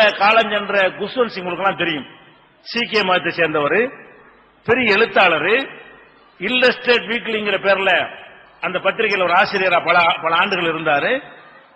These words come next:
அதற்கு பிறகு ஃப்ரீலான்ஸாக நிறைய பத்திரிகையில நிறைய ஆய்வு கட்டுரை எழுதினவர். அவர் அந்த இல்லஸ்ட்ரேட் வீக்லியில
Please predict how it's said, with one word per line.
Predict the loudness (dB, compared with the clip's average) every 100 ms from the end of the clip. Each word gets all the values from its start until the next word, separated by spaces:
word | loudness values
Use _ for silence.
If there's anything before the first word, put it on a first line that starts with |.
| -6
அதற்கு | 0 2 2 0
பிறகு | 0 0
ஃப்ரீலான்ஸாக | 2 4 2 2 2 2
நிறைய | 0 0 -2
பத்திரிகையில | -2 -4 -4 -2 -2 -2 -2 -8 -20 -20 -8
நிறைய | -4 0 2
ஆய்வு | 2 2 0
கட்டுரை | -4 -2 -2
எழுதினவர். | 0 0 0 -2 -6 -14 -20 -20 -20 -20 _ -2
அவர் | 2 4 4
அந்த | 4 2
இல்லஸ்ட்ரேட் | 2 2 2 0 0
வீக்லியில | -2 -4 -2 0